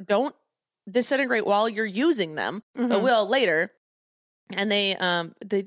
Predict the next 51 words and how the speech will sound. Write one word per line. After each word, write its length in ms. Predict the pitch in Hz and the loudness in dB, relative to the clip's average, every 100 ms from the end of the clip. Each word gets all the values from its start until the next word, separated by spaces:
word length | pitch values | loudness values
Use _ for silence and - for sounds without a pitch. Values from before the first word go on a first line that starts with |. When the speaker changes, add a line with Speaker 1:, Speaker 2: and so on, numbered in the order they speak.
| - | -4
Speaker 1:
they 180 | 190 202 | -6 -4
work 220 | 214 226 | -6 -6
just 180 | 240 - | -8 -6
fine. 320 | 269 220 156 _ _ - | -6 -6 -8 _ _ -16
Speaker 2:
Great. 540 | - 170 170 175 - - _ _ | -8 -4 -4 -6 -16 -20 _ _
Speaker 1:
B-, 80 | 196 - | -14 -4
but 240 | 214 196 | -2 0
they're 220 | 208 214 208 | 0 0 0
a 100 | 202 | 0
little 400 | 214 208 254 233 | -2 -2 0 0
bit 140 | 226 | 0
more 140 | 208 | 0
expensive 380 | 202 - 208 202 | -2 -2 -6 -4
than 120 | 180 | -6
the 80 | 170 | -4
paper 260 | 196 156 113 | -2 -2 -4
ones. 280 | 78 - - | -8 -8 -4
Speaker 2:
Well, 100 | 262 | -2
that's 240 | 254 254 | -2 -4
okay. 240 | 180 180 - _ _ _ _ _ | -14 -18 -20 _ _ _ _ _
They're 100 | 240 | -6
charging 380 | 240 240 220 214 | -2 0 0 -2
us 160 | 185 - | -6 -6
way 260 | 175 185 | -2 0
a 80 | 180 | 0
lot 240 | 175 175 233 | 0 -2 -4
anyways 440 | 185 180 180 196 | -8 -12 -14 -14
for 140 | - 180 | -10 -8
all 120 | 160 | -8
the 100 | 190 | -12
food. 320 | - 107 208 _ | -14 -14 -16 _
Speaker 1:
Yes. 500 | 226 208 - - - - | -4 -2 -2 -4 -8 -6
So 220 | - 262 | -2 0
anyway, 400 | 285 294 175 147 - | 0 -2 0 -2 -2
if 100 | 185 | -6
the 80 | 220 | -2
billionaires 500 | 285 330 320 269 226 | 0 0 0 -2 -2
got 160 | 220 | -2
their 140 | 202 - | 0 0
act 200 | 254 - | -2 -2
together, 420 | 175 165 165 - _ _ _ | -2 0 -2 -6 _ _ _
you 200 | 190 285 | -2 0
could 120 | 320 226 | 2 0
have 160 | 214 | -2
a 60 | 190 | -2
plastic 360 | 240 220 208 | -2 -2 -4
straw 200 | - 180 156 | -2 0 0
again, 220 | 165 151 | 0 -2
Mom. 300 | 147 147 185 _ _ _ - | -4 -4 -8 _ _ _ 0
Or 440 | 370 403 226 285 - _ _ _ _ _ _ _ _ _ _ - | 2 4 4 0 -6 _ _ _ _ _ _ _ _ _ _ 0
Speaker 2:
Don't 140 | 254 | 4